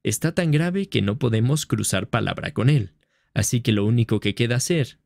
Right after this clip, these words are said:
es ir a la mesa redonda y esperar hasta tres veces seguidas. Después de haber esperado tres veces en la mesa, tendremos que regresar con Roger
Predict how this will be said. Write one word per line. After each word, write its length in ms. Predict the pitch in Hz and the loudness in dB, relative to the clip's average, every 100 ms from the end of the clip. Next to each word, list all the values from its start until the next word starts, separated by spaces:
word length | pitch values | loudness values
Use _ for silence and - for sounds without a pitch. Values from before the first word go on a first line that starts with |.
| _ _ - | _ _ -4
es 280 | 110 107 - | -2 -2 -2
ir 240 | 123 117 - | 0 0 0
a 120 | - 92 | -4 -4
la 120 | 85 | -2
mesa 300 | 85 - 101 | -2 -2 -2
redonda 580 | 139 170 170 113 117 147 _ _ _ | -2 0 0 0 -2 -6 _ _ _
y 260 | - 98 - - | -4 -2 -2 -2
esperar 640 | 160 - 113 104 143 175 - | -2 -2 -2 -2 -2 -4 -4
hasta 400 | 107 107 101 92 | -4 -4 -6 -4
tres 260 | 104 113 104 | 0 0 0
veces 340 | 98 - 110 | -2 -2 -2
seguidas. 680 | 110 98 85 - - - - _ _ _ | -2 -4 -8 -10 -12 -14 -14 _ _ _
Después 360 | 113 107 175 180 | -2 0 0 0
de 80 | 160 | 0
haber 300 | 110 98 - - | 0 -2 -6 -4
esperado 680 | 165 - 123 95 73 69 - | -4 0 0 0 -4 -10 -4
tres 300 | 117 117 101 | 0 0 0
veces 480 | 95 - - - - | -2 -4 -6 -10 -2
en 160 | 117 117 | 2 2
la 100 | 147 | 2
mesa, 460 | 175 151 113 117 - _ _ - | 2 0 -2 -4 -8 _ _ -2
tendremos 520 | 123 127 190 202 196 | 2 2 2 0 -2
que 160 | - 131 | -2 0
regresar 540 | 127 98 - 95 92 | 0 -2 -2 -2 -2
con 180 | 95 80 | -4 -4
Roger 560 | 98 78 - 113 - | -6 -6 -12 -18 -20